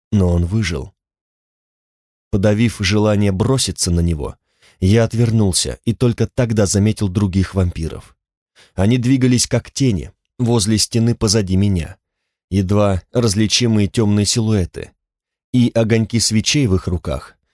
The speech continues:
казалось, скользили по воздуху сами по себе. За их спинами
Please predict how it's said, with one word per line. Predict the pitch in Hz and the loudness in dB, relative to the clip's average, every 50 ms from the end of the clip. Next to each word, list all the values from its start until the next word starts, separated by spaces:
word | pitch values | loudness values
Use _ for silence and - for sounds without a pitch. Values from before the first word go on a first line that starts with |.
| _ _ _ _ | _ _ _ _
казалось, | - 101 107 110 110 110 104 - - | 0 0 2 2 2 0 0 -2 -2
скользили | - - - - 127 120 113 104 120 117 117 | -2 -2 0 0 0 0 2 2 0 0 0
по | 110 - 107 | 0 0 0
воздуху | 98 104 120 107 98 107 117 - - 113 | 0 2 0 0 0 0 -2 -2 -2 -2
сами | - - - 110 104 104 101 | 0 0 2 2 2 0 0
по | - - 98 | 0 0 0
себе. | - - 95 87 76 67 62 - - _ _ _ _ _ _ _ _ _ _ _ _ _ _ _ _ _ _ _ _ _ - | 0 0 -2 -4 -6 -8 -10 -12 -14 _ _ _ _ _ _ _ _ _ _ _ _ _ _ _ _ _ _ _ _ _ -4
За | 110 98 117 113 | -2 0 2 2
их | 113 110 - | 0 0 0
спинами | - - - - 139 139 120 104 90 80 67 - | -2 -2 -2 -2 -2 -2 0 0 -2 -4 -6 -12